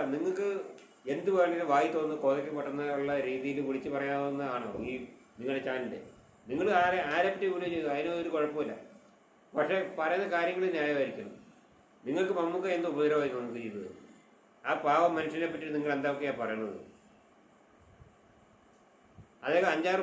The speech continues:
മാസങ്ങൾ അദ്ദേഹം അനുഭവിച്ച ദുരിതങ്ങൾ, അദ്ദേഹം രോഗ കിടക്കയിലായിരുന്നു അദ്ദേഹം. അമേരിക്കയിൽ എവിടെയൊക്കെ പോയിട്ടാണ് അദ്ദേഹം ഒന്ന് രോഗം ഭേദപ്പെട്ട് വന്ന് ഇപ്പൊ സുഖമായി വന്നത് അദ്ദേഹം. ഇനി രണ്ടാമത് തിരിച്ചു വരും ഒരു സിനിമയിലേക്ക് അദ്ദേഹം, ഏഹ്, അഭിനയിക്കാൻ പോവുകയാണ്.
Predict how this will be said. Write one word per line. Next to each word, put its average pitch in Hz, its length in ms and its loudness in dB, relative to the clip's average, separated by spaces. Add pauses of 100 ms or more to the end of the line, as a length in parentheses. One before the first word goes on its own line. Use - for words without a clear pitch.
മാസങ്ങൾ 170 340 0
അദ്ദേഹം 160 300 0
അനുഭവിച്ച 160 400 -2 (100)
ദുരിതങ്ങൾ, 139 420 0 (140)
അദ്ദേഹം 147 240 -2 (120)
രോഗ 139 140 2 (200)
കിടക്കയിലായിരുന്നു 131 580 -2
അദ്ദേഹം. 98 240 -8 (2250)
അമേരിക്കയിൽ 165 420 2
എവിടെയൊക്കെ 170 280 2
പോയിട്ടാണ് 156 400 0
അദ്ദേഹം 147 240 2
ഒന്ന് 151 140 2 (100)
രോഗം 143 280 0
ഭേദപ്പെട്ട് 135 420 0
വന്ന് 131 160 0 (220)
ഇപ്പൊ 127 200 -10
സുഖമായി 143 320 0
വന്നത് 131 280 0
അദ്ദേഹം. 98 280 -8 (500)
ഇനി 156 220 0
രണ്ടാമത് 160 360 0
തിരിച്ചു 151 240 -2
വരും 165 260 2
ഒരു 151 140 2
സിനിമയിലേക്ക് 156 460 -2 (280)
അദ്ദേഹം, 156 320 0 (680)
ഏഹ്, 151 320 4
അഭിനയിക്കാൻ 156 460 0
പോവുകയാണ്. 135 300 0